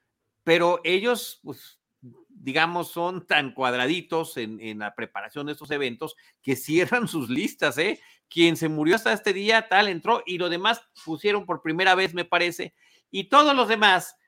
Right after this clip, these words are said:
a quienes recordamos, están en oscars punto com diagonal in memoriam, para que tú puedas ir a visitar y que ellos puedan ir actualizando a partir de las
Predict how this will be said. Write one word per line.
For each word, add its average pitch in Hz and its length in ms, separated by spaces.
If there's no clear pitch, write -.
a 151 140
quienes 190 260
recordamos, 240 760
están 180 460
en 165 180
oscars 190 360
punto 190 280
com 196 200
diagonal 156 420
in 135 100
memoriam, 98 440
para 120 220
que 120 140
tú 147 220
puedas 139 280
ir 139 80
a 135 40
visitar 120 340
y 170 60
que 156 100
ellos 147 160
puedan 123 240
ir 131 80
actualizando 110 800
a - 140
partir 127 520
de 120 200
las 120 400